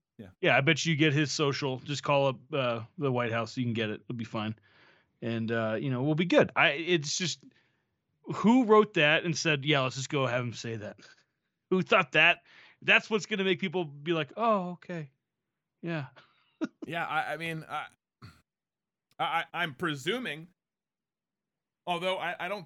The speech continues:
Speaker 1: I don't even know if I believe, I don't, I don't, uh, this guy confuses me <laughs> so much. I'm presuming he's shooting from, from the hip there, and, and that's,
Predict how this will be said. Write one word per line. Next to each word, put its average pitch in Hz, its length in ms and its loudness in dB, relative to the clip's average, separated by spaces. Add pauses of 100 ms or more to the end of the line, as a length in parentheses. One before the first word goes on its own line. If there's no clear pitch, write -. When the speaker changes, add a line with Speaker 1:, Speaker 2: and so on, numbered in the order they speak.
Speaker 1:
I 165 120 -6
don't 214 100 -4
even 165 140 -6
know 180 100 -4
if 165 100 -8
I 151 80 -6
believe, 147 460 -6
I 180 80 0
don't, 202 140 -2
I 240 100 2
don't, 285 200 -2
uh, 175 220 -8
this 226 160 -8
guy 214 200 -4
confuses 170 720 -4
me 117 300 -8 (400)
<laughs> - 800 -14
so - 180 -8 (280)
much. - 340 -6 (400)
I'm 180 140 -4
presuming 180 520 -4
he's 175 180 -4
shooting 202 360 -6
from, 147 340 -10 (160)
from 143 460 -10
the 123 100 -12
hip 208 260 -6
there, 107 400 -12 (580)
and, 139 420 -4
and 147 160 -8
that's, 156 440 -2